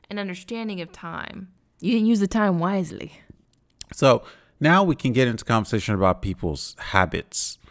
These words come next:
Speaker 2: because, like, when I, when I think about, so can people ever change? Or are you just stuck being who you are for all of eternity?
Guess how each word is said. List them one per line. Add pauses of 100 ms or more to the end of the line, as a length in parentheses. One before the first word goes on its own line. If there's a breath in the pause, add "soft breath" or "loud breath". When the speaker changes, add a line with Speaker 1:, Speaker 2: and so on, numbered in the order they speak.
(340 soft breath)
Speaker 2:
because, (400)
like,
when
I,
when
I
think
about, (120)
so
can
people
ever
change? (580)
Or
are
you
just
stuck
being
who
you
are
for
all
of
eternity?